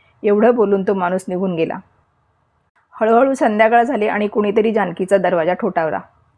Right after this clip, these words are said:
तिने दरवाजा उघडला आणि समोरचं दृश्य पाहून थक्क झाली. दोन वर्षापूर्वी हरवलेला तिचा मुलगा तिच्या समोर उभा होता.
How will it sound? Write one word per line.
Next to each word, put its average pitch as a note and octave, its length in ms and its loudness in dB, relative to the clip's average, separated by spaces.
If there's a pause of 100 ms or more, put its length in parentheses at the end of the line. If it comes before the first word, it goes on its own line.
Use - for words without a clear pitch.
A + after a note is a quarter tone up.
(140)
तिने F#3+ 180 -4
दरवाजा F#3 340 0
उघडला G3 420 0 (720)
आणि G#3 380 0 (120)
समोरचं G#3+ 480 2
दृश्य G#3 260 -4
पाहून G3 280 -2
थक्क G3 260 -4
झाली. F#3+ 260 -2 (640)
दोन G3 280 -2
वर्षापूर्वी F#3+ 520 0
हरवलेला F#3+ 440 -2
तिचा F#3+ 240 -4
मुलगा F3+ 340 0 (400)
तिच्या G3 180 -4
समोर F3+ 300 -4
उभा E3+ 160 -4
होता. E3+ 280 -6